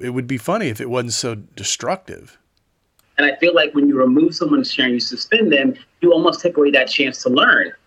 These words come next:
Speaker 2: I think a lot about how Oprah, when she had her talk show, she always said on, on her best days, her talk show was the classroom.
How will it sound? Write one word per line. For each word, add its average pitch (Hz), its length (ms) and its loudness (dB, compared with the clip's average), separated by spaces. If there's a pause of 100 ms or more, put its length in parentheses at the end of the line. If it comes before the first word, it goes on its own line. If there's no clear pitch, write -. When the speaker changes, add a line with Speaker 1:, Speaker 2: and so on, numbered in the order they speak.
Speaker 2:
I 143 60 0
think - 140 0
a 170 40 4
lot 165 200 6
about 143 240 2
how 135 460 2 (180)
Oprah, 160 380 2
when 117 80 -4
she 151 160 0
had 147 100 0
her 143 140 2
talk 139 240 -2
show, - 200 -2
she - 180 0
always 143 260 2
said 131 120 2
on, 131 200 0
on 135 140 -2
her 147 140 0
best 170 420 -2
days, 110 340 2
her 139 160 0
talk 135 240 -2
show 135 140 0
was 117 160 -2
the 110 80 -6
classroom. 123 720 -2